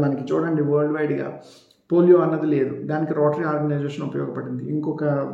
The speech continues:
మెడికల్ హెల్త్ క్లబ్స్, ఇవన్నీ లయన్స్ క్లబ్ చేస్తుంటాయి, బ్లడ్ బ్యాంక్స్, అలా ఒక్కొక్క ఆర్గనైజేషన్కి ఒక్కొక్క బెనిఫిట్ ఉంది. అలాగే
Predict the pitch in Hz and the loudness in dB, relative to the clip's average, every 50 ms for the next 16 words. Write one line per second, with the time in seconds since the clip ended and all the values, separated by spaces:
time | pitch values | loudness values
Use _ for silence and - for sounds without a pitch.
0 | 139 - - - - - 165 160 160 156 160 170 160 156 147 143 143 - - 147 | -8 -8 -10 -10 -8 -4 0 0 0 2 0 0 0 0 -2 -2 -4 -4 -6 -6
1 | 131 - - - 165 147 147 143 147 160 156 147 147 147 147 143 - 165 156 147 | -6 -6 -8 -8 -4 -2 -2 0 0 0 0 -2 -2 -2 -4 -4 -6 -6 -6 -6
2 | - - 143 131 - 120 139 139 131 139 - 101 143 143 143 143 143 147 143 135 | -6 -8 -8 -8 -8 -8 -10 -10 -10 -10 -10 -6 -4 -4 -4 -4 -6 -6 -6 -6
3 | 127 - - - 156 175 220 240 196 - - 196 196 - 202 202 190 190 190 185 | -8 -10 -12 -10 -8 -6 -4 -4 -4 -4 -6 -8 -6 -4 -2 -2 -2 -2 -2 -2
4 | 180 180 180 180 180 - 185 190 180 180 - 147 147 143 143 147 147 - 139 147 | -4 -4 -2 -2 -4 -4 -4 -6 -8 -8 -6 -4 -4 -4 -4 -6 -8 -8 -10 -10
5 | 135 - - - - _ _ - 143 147 147 143 151 190 | -10 -10 -12 -16 -20 _ _ -6 -4 -2 -2 -2 -2 -4